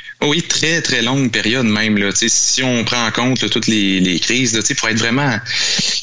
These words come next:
sais, on parle de quinze, vingt ans, là, que là, vraiment, là, on peut être vraiment, euh, s-, sûr d'avoir un rendement décent, là, à long terme. Mais à moins de dix ans,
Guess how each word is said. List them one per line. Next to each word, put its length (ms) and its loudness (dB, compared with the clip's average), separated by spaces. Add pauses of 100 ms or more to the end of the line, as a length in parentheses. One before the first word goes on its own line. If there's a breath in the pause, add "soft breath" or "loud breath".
sais, 100 0
on 100 2
parle 200 0
de 80 2
quinze, 680 0
vingt 340 0
ans, 220 2
là, 140 2
que 120 0
là, 120 2
vraiment, 500 0
là, 80 2
on 120 0
peut 200 0
être 100 0
vraiment, 260 2
euh, 440 0
s-, 520 0
sûr 340 2
d'avoir 320 2
un 100 0
rendement 400 2
décent, 520 2
là, 180 0
à 140 0
long 180 2
terme. 380 2 (400 loud breath)
Mais 340 2
à 80 0
moins 240 2
de 80 2
dix 300 0
ans, 340 0